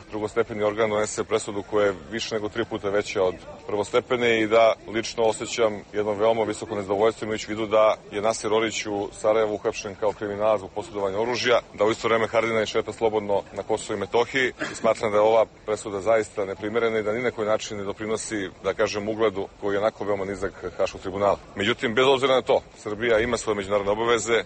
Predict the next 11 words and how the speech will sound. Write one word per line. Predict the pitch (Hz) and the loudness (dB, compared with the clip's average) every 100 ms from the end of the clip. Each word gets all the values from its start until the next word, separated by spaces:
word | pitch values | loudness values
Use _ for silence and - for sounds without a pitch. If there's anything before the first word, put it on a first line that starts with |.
| - | 0
nažalost | 101 104 107 104 - | 0 0 2 0 -2
mi | 104 101 | -8 0
moramo | 107 98 90 | 0 0 -2
da | 87 | -6
ih | 82 - - | -10 -18 -18
ispoštujemo | - - 123 - 120 117 113 110 104 - - | -14 -10 -10 -2 0 2 2 2 0 -8 -10
i | 107 104 - - | -6 -6 -8 -6
želim | 107 98 | -2 0
da | |
kažem | 107 113 110 104 | 2 2 2 4
da | 104 | 2